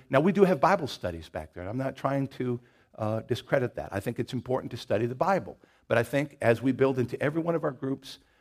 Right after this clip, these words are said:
we want you to do something as well. We want to encourage all of our small groups to jump in and,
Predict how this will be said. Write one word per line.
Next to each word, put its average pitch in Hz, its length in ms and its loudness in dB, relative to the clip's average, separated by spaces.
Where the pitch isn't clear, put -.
we 135 200 2
want 127 320 2
you 110 80 -2
to 113 100 -6
do 120 240 0
something 117 420 -4
as 110 160 -6
well. 107 220 0
We 113 160 -2
want 123 220 2
to 120 60 0
encourage 123 360 -2
all 127 220 4
of 117 80 -2
our 120 80 0
small 110 320 -6
groups 113 280 -8
to 87 100 -10
jump 127 440 -8
in 117 80 -6
and, 80 260 -10